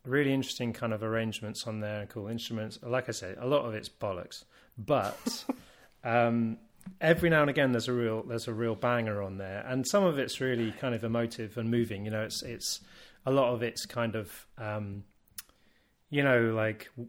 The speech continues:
what's the, what, what's the, what is it? What's the word when you have a house,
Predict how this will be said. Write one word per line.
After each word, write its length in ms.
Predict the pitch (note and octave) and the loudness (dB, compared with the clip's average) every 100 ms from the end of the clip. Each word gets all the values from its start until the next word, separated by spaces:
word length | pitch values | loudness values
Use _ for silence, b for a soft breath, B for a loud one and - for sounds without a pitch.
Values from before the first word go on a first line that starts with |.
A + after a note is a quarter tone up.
| - _ _ _ _ _ - | -14 _ _ _ _ _ -16
what's 220 | - - | -14 -14
the, 80 | F#3+ | -12
what, 240 | F3+ - | -12 -12
what's 180 | F#3 F#3 | -12 -14
the, 100 | - | -12
what 380 | F3+ G3+ F#3 G3 | -12 -6 -2 2
is 160 | F#3+ E3+ | 2 0
it? 120 | - | -2
What's 180 | F#3+ F#3 | -2 0
the 80 | F3 | 2
word 280 | E3 E3 C#3+ | 4 4 2
when 120 | C#3+ | 0
you 100 | C#3 | 0
have 160 | C3+ B2 | 0 0
a 60 | |
house, 520 | A#2 C#3 A2+ - - | 0 0 -2 -4 -8